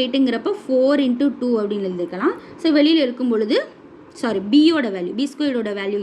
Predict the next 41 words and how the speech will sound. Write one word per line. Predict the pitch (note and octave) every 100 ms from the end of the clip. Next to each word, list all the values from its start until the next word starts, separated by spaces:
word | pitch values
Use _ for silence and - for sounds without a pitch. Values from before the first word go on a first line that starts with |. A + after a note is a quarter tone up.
| F#3
எயிட்டு, | F#3 G#3+ G#4+ - - -
பியோட | B3 C#4+ C#4+ C4
வேல்யூ | A#3 A3+ A#3
பார்த்தீங்கன்னா | A3 G#3 A3 A#3+ A#3
root | D4 - G3+
eight, | G3 A#3 - - - A3+
then | A#3 - - A#3
B | D4+ D4 C4
equal | - - G3+ F3+ F3+
to | C5 - -
two | D4+ G#4+ - -
root | F#3+ F3 -
two. | F3+ E3+ - - - - -
So | B3
இங்கே | A#3 A3
பி | D4+
ஸ்கொயர்டு | D#4 D#4 C4 A#3+
தானே | C4 G#3+
எயிட்டு, | A3 A3 G3 - - - - - -
பி | B3
ஸ்கொயர்டுக்கு | A#3+ B3+ A3 G#3
பதில் | A3 A4+ A3+
எயிட் | - -
இருக்கு. | - - - -
So | C4+
பியோட | B3+ C#4+ C4+ A#3
வேல்யூ | A3 A#3 G#4+ D4+
டூ | C4+ A#3
root | G3+ F#3
two. | D3+
So | A3+ A3 A3+
ஏயோட | B3+ C4 B3 A#3
வேல்யூ | A3+ B3 A#3+
நமக்கு | A3 - G#3+
கிடச்சிருச்சு | A#3+ - G3+ - F#4+ C#5 - - -
and | A#3+ A3+
then | A4+ D4
பியோட | C4+ C#4 B3 G#3+
வேல்யூவும் | G3+ G3 G#3 A#4
நமக்கு | C#4 A#3+ A#3
கிடச்சிருச்சு. | G3 - F3+